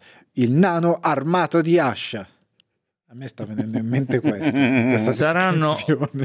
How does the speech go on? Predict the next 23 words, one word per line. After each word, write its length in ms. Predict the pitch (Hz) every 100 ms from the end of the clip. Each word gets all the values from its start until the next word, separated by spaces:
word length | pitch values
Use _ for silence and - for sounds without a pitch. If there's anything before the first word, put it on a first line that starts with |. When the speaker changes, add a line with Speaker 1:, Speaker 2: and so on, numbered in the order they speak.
| 180
Speaker 2:
otto 220 | 202 127
Speaker 1:
trama. 140 | 123 175
Speaker 2:
episodi, 800 | 123 160 135 139 131 123 120 143
attenzione, 720 | 135 131 123 - 123 113 113 -
otto, 720 | 135 113 _ _ 147 175 - -
eh, 400 | 131 127 123 131
in 180 | 151 175
arrivo 420 | 180 147 120 117
su 200 | - 131
Disney 380 | 175 143 180 214
Plus 580 | 120 107 101 - 139 135 _
dal 240 | - 190 190
trenta 500 | 117 107 110 131 139 -
novembre. 720 | 170 135 104 104 104 107 - _ _ _
Speaker 1:
Io 220 | 208 165
leggo 400 | 120 127 143 123 131
Willow, 580 | 120 120 98 95 101
sai 200 | 107 156
cosa 220 | - 101 95
mi 100 | 92
viene 200 | 95 95
in 100 | 95
mente? 500 | 87 85 - 110